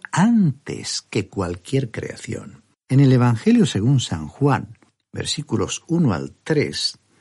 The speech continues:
pasaje que ya hemos citado, dice: "En el principio era el Verbo,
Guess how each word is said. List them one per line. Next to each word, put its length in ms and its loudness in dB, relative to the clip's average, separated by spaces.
pasaje 460 -4
que 120 -6
ya 140 2
hemos 240 0
citado, 560 -4
dice: 580 -12
"En 140 4
el 180 4
principio 1000 0
era 240 0
el 140 -2
Verbo, 640 -2